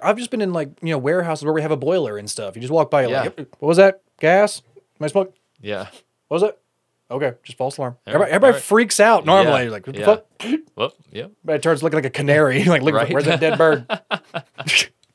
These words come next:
Speaker 1: Yeah, it's like a
Speaker 2: Exactly, man. You should be
Speaker 1: seventy-five-year-old
Speaker 2: like that.
Speaker 1: building, I,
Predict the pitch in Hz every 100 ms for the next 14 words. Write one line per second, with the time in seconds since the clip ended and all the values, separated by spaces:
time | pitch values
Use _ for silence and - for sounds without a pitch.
0 | _ - 240 254 247 233 - - 247 226
1 | 233 190 202 208 196 180 196 180 170 170
2 | 160 151 123 151 151 95 95 110